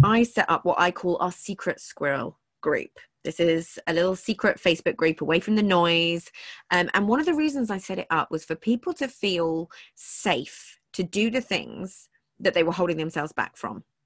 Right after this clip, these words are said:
Things like going live, doing an intro, sharing content, testing things out, you know, things that they would normally worry about not being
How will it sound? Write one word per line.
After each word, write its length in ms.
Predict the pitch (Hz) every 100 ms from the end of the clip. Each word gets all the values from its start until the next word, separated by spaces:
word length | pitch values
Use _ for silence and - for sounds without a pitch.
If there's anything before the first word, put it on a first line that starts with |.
| _ _ _ _ _ 220
Things 280 | 226 226 220
like 580 | 202 143 147 240 - - _ _ _ _
going 240 | - 160 190
live, 760 | 202 180 175 175 175 175 - -
doing 200 | 175 175
an 80 | 196
intro, 720 | 190 185 - 175 170 170 175
sharing 460 | - - 180 185 202
content, 920 | 202 190 180 - 170 165 165 165 - - - - -
testing 460 | 349 330 320 302
things 320 | 269 262 247
out, 520 | 254 247 151 107 - - - _ - -
you 80 | 220
know, 80 |
things 240 | 233 285 294
that 120 | 262
they 80 | 285
would 180 | 262 240
normally 600 | 240 247 240 233 220 214 - - - -
worry 380 | 190 226 254
about 240 | 269 233 214
not 140 | 208
being 260 | 214 185